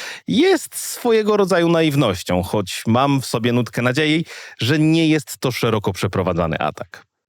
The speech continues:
Czy V P N y są podatne na ten atak w każdym przypadku? No nie. Jak się okazuje, Android nie zaimplementował obsługi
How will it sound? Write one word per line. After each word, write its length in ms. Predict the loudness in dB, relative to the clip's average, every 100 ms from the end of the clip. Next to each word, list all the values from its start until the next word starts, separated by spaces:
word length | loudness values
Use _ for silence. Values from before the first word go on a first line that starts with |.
| -8
Czy 300 | 0 2 2
V 160 | 0 0
P 200 | 2 4
N 80 |
y 80 | 2
są 200 | 2 -2
podatne 540 | 0 0 0 0 0 2
na 140 | 2
ten 160 | 0 -2
atak 280 | -2 -4 -6
w 160 | -10 -6
każdym 500 | -2 0 0 0 0
przypadku? 680 | -2 -2 -2 0 2 2 2 _ _ _ _ _ _ -2
No 300 | 2 4 6
nie. 400 | 4 2 -2 -8 -14 -18 -14 -2
Jak 180 | 0 0
się 120 | 0
okazuje, 540 | 2 2 2 2 2 -2 _ -4
Android 600 | -2 0 2 4 2 -2
nie 260 | -2 2 2
zaimplementował 760 | 2 2 2 0 2 2 2 2
obsługi 560 | 0 0 0 2 0